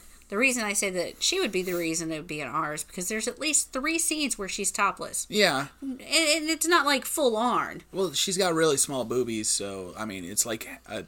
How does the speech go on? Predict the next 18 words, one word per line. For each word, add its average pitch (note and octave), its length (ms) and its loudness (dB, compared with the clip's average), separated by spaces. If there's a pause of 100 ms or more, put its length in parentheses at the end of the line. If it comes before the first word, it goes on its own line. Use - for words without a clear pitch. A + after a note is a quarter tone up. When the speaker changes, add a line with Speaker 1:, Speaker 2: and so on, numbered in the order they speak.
Speaker 2:
a A#2+ 80 -8
dude. A#2+ 380 -8 (560)
Speaker 1:
I, A#3 280 -4
I B3 40 0
think C4 320 -4
the A3+ 80 -6
nipple A3 300 -4
factor E3+ 440 -6
is D#3+ 160 -10
what F3+ 120 -6
Speaker 2:
Yeah. F#3+ 260 -4
Speaker 1:
really E3+ 300 0
gets D3 280 -2
the, D#3 360 -4
Speaker 2:
I F#2 40 -8
Speaker 1:
the F3+ 80 -6
Speaker 2:
know. E3+ 80 -6
Speaker 1:
ratings. D3 520 -4